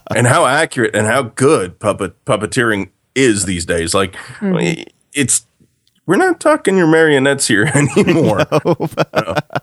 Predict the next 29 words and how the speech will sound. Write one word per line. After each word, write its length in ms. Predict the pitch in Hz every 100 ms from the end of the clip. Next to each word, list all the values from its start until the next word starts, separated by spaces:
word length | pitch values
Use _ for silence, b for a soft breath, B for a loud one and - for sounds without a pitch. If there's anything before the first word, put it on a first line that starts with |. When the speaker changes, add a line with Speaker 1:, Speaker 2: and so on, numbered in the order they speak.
| - - -
Speaker 1:
uh, 320 | 104 98 76 73 _ _ -
you 80 | 107
know, 160 | 90
last 380 | 90 123 170 -
year 120 | 101
had 320 | 87 90 87 - _ _ -
a 60 |
great 380 | - - 170 147
puppet. 400 | - - 82 - _ _ _ -
This 220 | 165 -
year, 320 | 135 113 101 -
or, 160 | 117 107
or, 340 | 113 95 - _ - -
um, 380 | 92 87 85 - _ _ -
this, 200 | 165 135
what 120 | 95
you're 100 | 92
talking 380 | 135 143 107 101
about, 240 | 90 92
I 80 | 90
can 100 | 110
only 220 | 107 92
imagine 560 | 87 95 95 90 85 87
how, 340 | 82 82 85 B B B B B
how 140 | -
cool 300 | 95 95 -
it 100 | -
was. 220 | - - 113
Speaker 3:
Yeah. 300 | 110 82